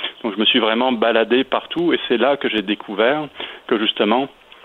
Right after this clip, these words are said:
même un endroit que je pensais très, très bien connaître, quand on le parcourt à l'aube, lever du soleil, et dans une situation comme, euh,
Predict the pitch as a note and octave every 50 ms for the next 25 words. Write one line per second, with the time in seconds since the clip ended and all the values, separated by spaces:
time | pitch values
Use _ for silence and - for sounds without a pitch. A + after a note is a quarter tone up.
0 | - - - C#3+ D3 D3+ D3+ D3 C#3 C#3 B2+ C#3 D#3 D3+ - C3 - - B2 -
1 | - C3+ B2 - - C3 - - C#3 A#2 A#2 B2 A#2 - B2 A2+ B2 D3+ D#3+ -
2 | - - C3 B2 - - C3 B2 - - C#3+ B2+ - - - - E3 D#3+ D3 C3
3 | B2 A#2+ A#2+ C3 C#3+ D3 C3+ A#2 A#2 A2+ A#2 A#2 A#2 C#3 B2+ B2+ A#2+ - - C3
4 | A#2+ B2+ C3+ C3+ C3+ B2+ - - - - - - - - B2+ B2 B2 A#2+ A2+ A2
5 | B2+ A#2 - - - - B2 - - - C#3 C#3 B2+ - - B2 A#2 A#2 A2+ A2
6 | G#2 G2+ G2 F#2+ F#2+ F#2+ F#2+